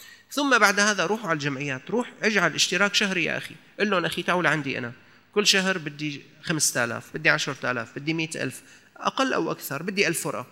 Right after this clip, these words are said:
أو أنت اذهب إليهم إذا كانوا قريبين منك. أو نحن اللهم أكرمنا في الجامع كل مجلس درس التنين أو جلسة السبت أو جلسة الخميس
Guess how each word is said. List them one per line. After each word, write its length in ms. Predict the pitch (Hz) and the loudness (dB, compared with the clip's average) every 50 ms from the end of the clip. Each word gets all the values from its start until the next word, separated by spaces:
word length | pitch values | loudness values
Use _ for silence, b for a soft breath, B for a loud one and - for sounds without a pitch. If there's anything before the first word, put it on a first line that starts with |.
| B B B B B - | B B B B B 0
أو 140 | 269 285 302 | 2 2 2
أنت 200 | 311 302 269 - | 0 0 2 2
اذهب 360 | 226 - 208 185 190 180 165 | 2 2 2 0 0 0 0
إليهم 320 | 165 165 170 175 175 170 160 | 0 -2 0 -2 -2 -2 -4
إذا 240 | 123 139 131 147 139 | -6 -8 -8 -8 -8
كانوا 300 | - - 156 151 139 127 | -4 -4 -4 -4 -4 -8
قريبين 480 | - - 135 135 131 123 127 123 117 | -8 -6 -4 -4 -4 -4 -4 -4 -4
منك. 280 | 113 107 107 107 - - - | -6 -8 -10 -12 -10 -4 -2
أو 120 | 202 220 226 - - - | 0 0 -2 -4 -10 -8
نحن 400 | 196 208 - - 196 185 180 185 185 B B B B B - | -8 -6 -4 -2 0 0 0 -2 -4 B B B B B -6
اللهم 240 | 196 180 175 151 127 | -2 -2 0 0 -2
أكرمنا 500 | 143 - - 160 165 160 143 123 117 117 123 - B B B B B B B B | -4 -4 -4 -4 -2 -2 -2 -2 -4 -6 -10 -16 B B B B B B B B
في 100 | - - | -8 -6
الجامع 540 | 147 135 135 139 175 180 196 190 175 135 135 - | -4 -2 0 4 4 4 6 6 4 2 2 0
كل 260 | - - 202 208 190 175 | -2 0 0 2 2 0
مجلس 720 | 170 180 175 160 165 147 139 127 - - - - - - | 0 0 0 0 0 0 4 4 6 4 4 2 -4 -12
درس 400 | 156 139 143 160 160 - - - | -10 -4 -2 0 0 0 -2 -2
التنين 560 | - - - - 135 131 135 139 135 131 127 | -4 -6 -6 -4 -2 0 0 0 0 0 -2
أو 140 | - 117 120 | -4 -6 -4
جلسة 320 | 117 131 151 147 - - | -4 -4 -4 -4 -6 -6
السبت 520 | 113 - - - - 147 135 131 127 - - | -4 0 2 2 4 2 2 -2 -2 -4 -4
أو 100 | - 110 | -8 -6
جلسة 340 | 110 123 151 156 - 160 143 - | -4 -4 -2 -2 -2 -4 -4 -8
الخميس 540 | 139 123 - 143 135 143 147 143 139 - | -8 -8 -6 -4 -2 -2 -2 0 0 -2